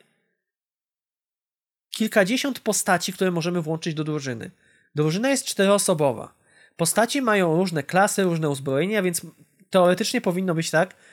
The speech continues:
że można kombinować z różnymi ustawieniami i będzie, i będziesz grał i, w, w inny sposób, prawda?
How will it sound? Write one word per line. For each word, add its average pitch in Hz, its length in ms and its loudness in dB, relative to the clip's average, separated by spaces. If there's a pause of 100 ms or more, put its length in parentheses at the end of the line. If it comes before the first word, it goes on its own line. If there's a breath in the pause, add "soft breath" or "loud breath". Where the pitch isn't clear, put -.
(180 soft breath)
że 156 80 -2
można 190 260 0
kombinować 170 580 0
z - 20 -4
różnymi 165 300 -2
ustawieniami 156 680 -4
i 175 40 -2
będzie, 226 760 2 (600)
i 190 60 -6
będziesz 269 280 0
grał 254 180 4
i, 277 120 -12 (160)
w, 202 360 -12
w 254 60 -6
inny 277 200 -2
sposób, 143 340 -4
prawda? 156 400 0